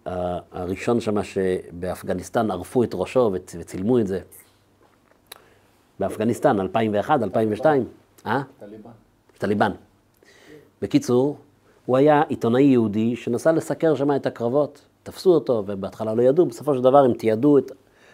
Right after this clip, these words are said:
Speaker 1: אז מה המסר שלו, במצ-, מצולם,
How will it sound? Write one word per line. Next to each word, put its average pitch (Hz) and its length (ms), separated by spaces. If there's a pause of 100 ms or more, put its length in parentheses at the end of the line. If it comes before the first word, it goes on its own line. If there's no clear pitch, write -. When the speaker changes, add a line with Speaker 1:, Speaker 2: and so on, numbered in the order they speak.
(420)
Speaker 1:
אז 95 120
מה 117 260 (600)
המסר 113 380
שלו, 110 400 (380)
במצ-, 92 280 (360)
מצולם, 131 460